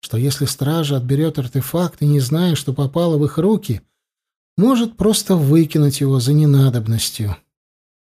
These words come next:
Тыкал одной глупостью перечеркнул не только мои стремления, но и все старания моего отца и деда. Злость перевесила здравый смысл, и, поддавшись эмоциям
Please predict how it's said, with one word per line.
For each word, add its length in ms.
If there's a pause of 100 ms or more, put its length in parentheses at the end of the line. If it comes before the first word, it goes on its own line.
(340)
Тыкал 460 (460)
одной 400
глупостью 720
перечеркнул 720
не 160
только 400
мои 280
стремления, 840 (360)
но 100
и 60
все 260
старания 520
моего 340
отца 340
и 160
деда. 480 (760)
Злость 560
перевесила 680
здравый 440
смысл, 540
и, 40
поддавшись 720
эмоциям 680